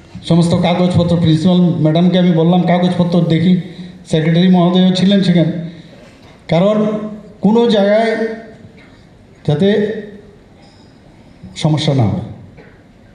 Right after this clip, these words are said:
তো এটার প্রতি যতক্ষণ ধরে সেই সিনসিয়ারিটি না থাকবে কোনো দিন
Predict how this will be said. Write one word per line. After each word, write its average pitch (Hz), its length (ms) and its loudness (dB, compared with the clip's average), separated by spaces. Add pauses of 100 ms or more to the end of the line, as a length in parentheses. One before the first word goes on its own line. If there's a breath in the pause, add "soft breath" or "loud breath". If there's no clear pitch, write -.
(540)
তো - 340 -8
এটার 185 200 2
প্রতি 208 380 2
যতক্ষণ 180 460 0
ধরে 202 560 0 (520 loud breath)
সেই 160 160 0
সিনসিয়ারিটি 208 800 2
না 208 160 0
থাকবে 156 260 2 (1200)
কোনো 175 120 4
দিন 202 460 0